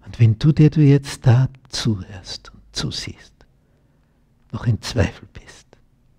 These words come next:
Jesus hat gesagt, wenn jemand Gottes Willen tun will, dann wird er inne werden, ob diese Lehre von Gott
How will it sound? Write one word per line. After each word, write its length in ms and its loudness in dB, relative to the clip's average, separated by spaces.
Jesus 460 -2
hat 160 2
gesagt, 560 0
wenn 260 2
jemand 640 2
Gottes 560 -4
Willen 340 0
tun 400 -2
will, 180 -14
dann 220 -8
wird 180 0
er 120 2
inne 300 -4
werden, 280 -12
ob 140 -18
diese 240 2
Lehre 300 0
von 260 -10
Gott 320 -12